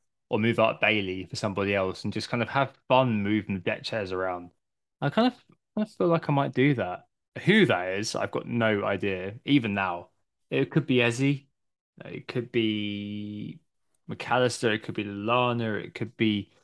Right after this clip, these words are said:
X, Y, and Z. I, I don't think I'm gonna move to Bournemouth, so I think it probably is narrowly down to a Brighton midfielder, m-, which is probably gonna be Mac Allister versus Lallana, or it is kind of taking a punt on somebody like Eze.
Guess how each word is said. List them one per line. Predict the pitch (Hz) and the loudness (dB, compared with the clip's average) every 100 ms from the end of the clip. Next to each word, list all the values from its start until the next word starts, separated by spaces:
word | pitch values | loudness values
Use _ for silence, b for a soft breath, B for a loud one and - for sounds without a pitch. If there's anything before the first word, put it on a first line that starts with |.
| - | -6
X, | - 127 - | -4 -2 -2
Y, | 113 104 | -2 0
and | 104 | -2
Z. | 98 | -2
I, | 98 120 | 0 2
I | 120 123 | 2 2
don't | 131 | 2
think | 135 | 2
I'm | 120 117 | 0 0
gonna | 110 | 0
move | 104 110 | 0 -2
to | - | -4
Bournemouth, | - 110 104 92 98 - - | 0 2 2 -2 -6 -10 -6
so | - 101 - | -2 -2 -2
I | 107 | -4
think | 113 147 | -2 -2
it | - | -4
probably | - - 110 | -6 -4 -4
is | 98 117 | -2 -2
narrowly | 117 110 95 98 | 0 0 -2 -4
down | 107 104 95 92 | -2 -2 -4 -8
to | - 101 101 b b b - | -6 -6 -6 b b b 0
a | 135 127 120 _ _ _ _ _ 143 | 2 2 0 _ _ _ _ _ 2
Brighton | 123 123 117 98 | 2 2 -4 -8
midfielder, | 95 - 113 107 101 95 95 _ _ _ _ _ _ | -4 2 2 2 -2 -8 -12 _ _ _ _ _ _
m-, | - - - - - | -12 -12 -14 -16 -8
which | 117 113 | -6 -6
is | |
probably | - 117 101 | -4 -4 -2
gonna | 101 | -4
be | |
Mac | 101 - | -6 -4
Allister | 110 104 95 - 90 | -4 -2 -6 -6 -6
versus | 95 - - | -6 -8 -10
Lallana, | 98 101 110 104 95 107 _ _ _ _ | -6 -2 -2 -4 -10 -14 _ _ _ _
or | 131 101 | 2 2
it | 104 - | 2 0
is | 107 - | -2 -2
kind | 117 | -4
of | 104 | -4
taking | - 101 107 | -4 -4 -6
a | |
punt | - 113 - | -4 -4 -4
on | - | -6
somebody | 107 98 98 | -6 -6 -4
like | 95 - | -6 -2
Eze. | 107 95 95 101 | -4 -4 -6 -8